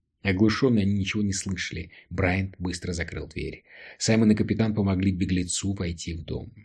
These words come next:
К этому времени он настолько оправился, что смог приветствовать волшебницу. Она налила какую-то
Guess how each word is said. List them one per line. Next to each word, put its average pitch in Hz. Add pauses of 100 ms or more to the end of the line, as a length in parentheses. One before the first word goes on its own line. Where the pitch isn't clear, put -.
(280)
К -
этому 107
времени 113
он 104
настолько 101
оправился, 110
что -
смог 107
приветствовать 104
волшебницу. - (420)
Она 123
налила 123
какую-то 120